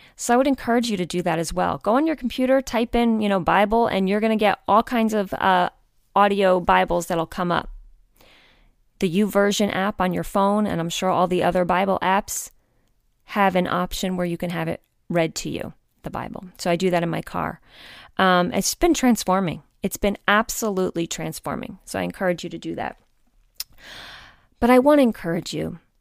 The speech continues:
If you're feeling like you're not doing enough, if you're feeling like, you know, all these things, uh, you're overwhelmed, you don't have the endurance right now in your homeschool,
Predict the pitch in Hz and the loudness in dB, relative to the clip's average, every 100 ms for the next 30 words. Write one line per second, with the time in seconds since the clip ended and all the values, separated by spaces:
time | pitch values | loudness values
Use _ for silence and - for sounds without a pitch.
0 | _ _ - _ - 269 247 277 440 427 | _ _ -20 _ -2 0 2 2 2 2
1 | 381 311 254 240 - 226 220 202 180 185 | 2 2 2 0 0 0 2 0 -2 -2
2 | 180 180 160 - - - - 226 269 370 | 0 -2 -4 -6 -12 -8 -6 -2 0 -2
3 | - 311 285 277 240 214 202 - - - | 0 0 2 4 4 4 2 -2 -14 -20
4 | _ 226 208 190 180 - 190 185 185 - | _ 0 4 4 4 4 4 4 0 -2
5 | 151 - 202 - - - - 170 160 156 | -6 -8 -10 -12 -14 -12 -4 -2 0 -2
6 | - 180 190 180 - 185 185 165 147 - | -4 -2 2 4 4 2 2 2 0 -2
7 | - 196 - 180 196 202 202 185 180 175 | -6 -10 -6 0 4 4 2 -2 0 -2
8 | 160 151 - 175 151 - - - 156 156 | 0 -2 -4 -6 -6 -6 -6 -6 -8 -8
9 | 170 - - - - | -10 -10 -10 -10 -10